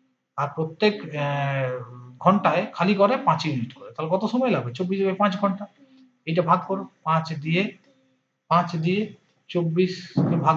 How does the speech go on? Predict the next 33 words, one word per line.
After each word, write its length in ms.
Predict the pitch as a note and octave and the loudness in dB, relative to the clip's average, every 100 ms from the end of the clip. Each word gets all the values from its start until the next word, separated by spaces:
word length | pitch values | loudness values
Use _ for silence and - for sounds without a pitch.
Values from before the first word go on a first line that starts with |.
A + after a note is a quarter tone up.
| - | 0
করো। 160 | G2 - - _ _ _ _ _ | -10 -16 -20 _ _ _ _ _
তাহলে 180 | D3+ D#3+ | -2 0
দেখো 140 | E3+ | 0
কত 200 | F3 E3+ | 0 -2
হচ্ছে? 280 | F#3+ F#3 - G#3 B3+ - _ _ _ | -2 -2 -4 -6 -8 -18 _ _ _
পাঁচ 220 | D3 D3+ - - | -2 -2 -4 -4
চারে 320 | D3+ C#3+ D3+ C#3+ C3+ - _ _ - - D#3 | 0 0 0 -4 -8 -14 _ _ -20 -12 -4
কুড়ি, 400 | G3+ A3 A2+ C3+ | -2 -2 -2 -6
আচ্ছা, 320 | A2+ A2+ G#2 - | -8 -8 -8 2
চার 180 | F3 F3 - | 2 2 -2
পূর্ণ 560 | B3 B3 C#4 D#4 - - _ _ _ - | -4 -4 2 4 2 -2 _ _ _ -6
চারের 460 | C#3+ C3+ D#3 D#3+ - | -2 0 0 -2 -2
পাঁচ 280 | E3+ - D3+ - | 0 0 -6 -8
ঘন্টা, 640 | D3 D3 C#3 C3 A2+ - C#4 - _ _ _ | -4 -4 0 4 4 2 -8 -18 _ _ _
কিন্তু 140 | E3+ E3 | -4 -2
এখানে 200 | F3+ E3+ | 0 0
বাকিটা 280 | D3+ F#3 | 0 0
মিনিটে 400 | E3 D#3+ F3+ - | 2 4 4 2
আছে, 180 | - - | -8 -8
তাহলে 240 | - D#3+ D#3+ | -2 0 2
চার 160 | E3 | 0
ঘন্টাটা 360 | E3+ F#3+ G3 F3 | 0 2 2 4
আলাদা 240 | F3+ F#3 | 4 2
করে 200 | F#3+ G3+ | 0 4
রাখো, 380 | A#3+ B3 F#3 - - - B3 - - | 4 4 -2 -6 -20 -20 -20 -20 -6
আর 120 | C3+ C#3 | -4 0
চারের 300 | D#3 E3 A#3+ | 2 2 2
পাঁচ 260 | A#3+ A#3+ G3 | 2 0 0
ঘন্টা 320 | G3 F#3+ G#3+ | -2 2 2
মানে 180 | G3+ A#3+ | 4 6
মিনিটে 360 | G3+ F#3 D#3 | 6 6 2
করে 240 | B2+ G#2 F#2 | -2 -6 -12
নাও, 160 | G2+ | -16